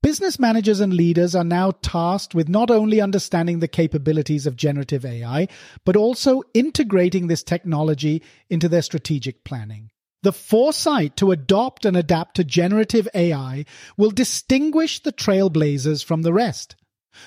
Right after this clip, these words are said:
Those who capitalize on its potential will lead their organizations to new frontiers of success, staying ahead in a competitive and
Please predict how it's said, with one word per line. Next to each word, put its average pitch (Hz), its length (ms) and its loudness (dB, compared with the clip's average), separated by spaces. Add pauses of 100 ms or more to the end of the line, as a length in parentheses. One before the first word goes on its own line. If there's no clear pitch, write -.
Those 240 240 2
who 320 100 2
capitalize 233 680 0
on 196 120 2
its 220 140 -6
potential 170 560 -2
will 180 120 4
lead 208 320 4
their 233 200 4
organizations 165 880 0
to 180 120 0
new 180 340 4
frontiers 165 520 0
of 165 100 -4
success, 208 580 -4 (380)
staying 247 380 0
ahead 180 380 2
in 190 120 2
a 175 60 2
competitive 240 760 -2
and 170 180 0